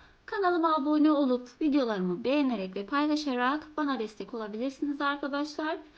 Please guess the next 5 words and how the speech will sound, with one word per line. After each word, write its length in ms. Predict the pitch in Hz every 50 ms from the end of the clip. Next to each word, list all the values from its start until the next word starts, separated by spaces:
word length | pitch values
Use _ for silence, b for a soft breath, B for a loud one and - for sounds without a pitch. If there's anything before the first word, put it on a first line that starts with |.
| B B B B B
Bu 100 | 359 359
konuda 340 | 370 330 269 254 226 220 226
sizden 420 | - 269 247 240 254 254 277 269
desteklerinizi 760 | 269 269 269 - 262 - - - 226 214 208 208 214 240 254
bekliyorum. 600 | 240 247 247 247 - - 208 190 185 196 285 302